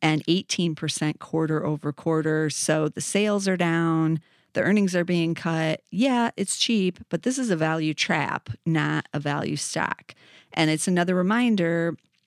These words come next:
that just because a company's in China, everybody thinks, "Oh, they're so big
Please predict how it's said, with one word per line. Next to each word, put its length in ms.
that 220
just 240
because 480
a 180
company's 480
in 180
China, 560
everybody 380
thinks, 540
"Oh, 180
they're 160
so 180
big 600